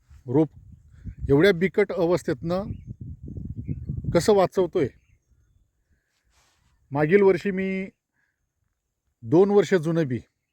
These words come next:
सोळा किलो बी आणि ते ह्याच पद्धतीने वाचवून अशाच पावसात सापडलेलं होतं. ते मागच्या वर्षी बी टाकल्यानंतर खूपच, अ,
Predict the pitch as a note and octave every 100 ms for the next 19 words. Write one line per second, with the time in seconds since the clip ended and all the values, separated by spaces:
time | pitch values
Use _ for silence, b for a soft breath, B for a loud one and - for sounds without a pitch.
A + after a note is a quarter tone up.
0 | _ _ _ _ _ _ _ _ _ _
1 | _ - E3 F#3+ F#3+ - F3 E3+ D#3 A#2+
2 | - _ _ _ _ _ _ _ _ -
3 | C3+ D#3+ F3 F3+ F#3 - _ _ _ _
4 | _ _ _ _ - F#3 F3+ C#3 F#3+ -
5 | F#3 E3 E3 D3+ E3+ D#3 D3 F3+ F3 A#2+
6 | - _ - C3 G#3 - F#3 E3 D#3+ -
7 | C#3+ C#3+ C3+ D3+ D3+ B2 C3 B2+ - D#3
8 | C#3 C3 C#3+ C#3 D#3+ _ - _ _ _
9 | _ A#2 E3 F3+ D3 E3 D#3+ D#3 D#3+ F3
10 | - _ _ _ _ _ _ _ _ _
11 | _ _ D#3+ D3 G3+ G#3+ G3+ F#3+ F3+ E3